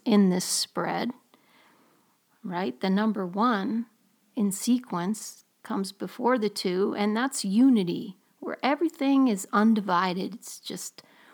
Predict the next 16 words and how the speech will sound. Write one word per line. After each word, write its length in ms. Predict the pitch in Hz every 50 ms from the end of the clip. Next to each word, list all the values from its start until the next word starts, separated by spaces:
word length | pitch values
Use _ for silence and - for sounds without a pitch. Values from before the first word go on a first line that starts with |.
| - _ _
one 580 | - 180 190 196 208 214 214 220 226 226 240 - _ _ _ _ _ _ _ _ - 190
big 320 | 165 196 208 214 190 185
everything. 800 | - - 208 214 214 - - 180 - - - - - - 226 208 - _ _ _ _ _ _ _ _ _ _ - - _ _ _ _ _ _ _ _ _ -
And 480 | 262 190 190 196 196 190 196 196 - - _ _ _ -
everything 460 | 226 262 302 277 254 247 226 233 233
is 160 | 233 214 -
perceived 680 | - - - 208 - - - 208 214 214 220 202 202 -
as 400 | - 247 208 185 196 208 202 208
belonging 640 | 196 180 196 180 196 190 202 220 226 226 214 208 208
to 460 | - - 214 196 208 214 214 220 -
itself. 720 | - 226 - - - - 480 403 - - - - - - - -
It's, 380 | 349 - - - - - - _ _ _ -
there's 280 | 202 208 208 202 202 190
no 140 | 220 254
conflict. 720 | 285 - - 339 359 330 - - 269 277 - _ _ - - _ _ _ _ _ _ _ _ _ _ _ _ _ _ _
But, 420 | 233 185 175 196 - - - -